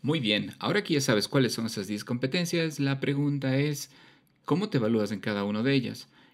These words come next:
Y para terminar, lo único que quiero invitarles es a conocer cuáles serían los aspectos. Si yo quiero mejorar en cada una de ellas, ¿cuáles son los temas a los que tendría que prestarles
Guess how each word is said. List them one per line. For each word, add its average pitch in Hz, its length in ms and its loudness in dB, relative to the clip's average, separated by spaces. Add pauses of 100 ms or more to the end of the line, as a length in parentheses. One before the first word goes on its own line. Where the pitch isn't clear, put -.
(140)
Y 247 180 2
para 143 300 2
terminar, 120 580 2
lo 113 100 2
único 135 200 4
que 135 80 2
quiero 131 180 2
invitarles 104 600 -2
es 104 340 -4 (260)
a - 120 -2
conocer 143 420 0
cuáles 180 240 0
serían 147 280 0
los 104 120 0
aspectos. - 480 -6
Si 107 80 -4
yo 120 160 -2
quiero 147 240 0
mejorar 120 480 -2
en 101 80 -4
cada 117 260 -2
una 123 240 0
de 123 120 2
ellas, 123 220 -2
¿cuáles 170 480 -4
son 123 420 -2 (280)
los 113 220 0
temas 131 500 0
a 104 80 -6
los 95 140 -8
que 98 80 -4
tendría 98 320 -6
que - 100 -12
prestarles 95 580 -8